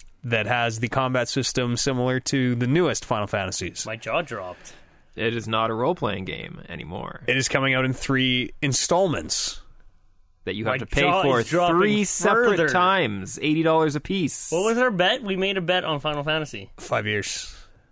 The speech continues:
Speaker 2: So, five years from,
Speaker 3: I
Speaker 2: like,
Speaker 3: said
Speaker 2: last
Speaker 3: it would
Speaker 2: year.
Speaker 3: be out.
Speaker 1: Yeah.
Speaker 3: I said it would be out by Christmas next year.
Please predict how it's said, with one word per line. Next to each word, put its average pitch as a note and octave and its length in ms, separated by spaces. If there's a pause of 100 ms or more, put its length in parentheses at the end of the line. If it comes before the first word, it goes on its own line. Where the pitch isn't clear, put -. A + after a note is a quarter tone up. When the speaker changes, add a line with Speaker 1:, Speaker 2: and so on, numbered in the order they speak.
(260)
Speaker 2:
So, C#3 360
five C#3 240
years C3 140
from, A#2+ 80
Speaker 3:
I D3 140
Speaker 2:
like, E3 80
Speaker 3:
said D#3 140
Speaker 2:
last B2+ 100
Speaker 3:
it B2 60
would A#2 100
Speaker 2:
year. G#2+ 60
Speaker 3:
be A2 180
out. G2+ 360
Speaker 1:
Yeah. - 80
Speaker 3:
I B2 100
said C3 200
it A#2+ 40
would A2+ 180
be G#2 180
out G#2 220
by F#2+ 180
Christmas - 480
next - 260
year. - 260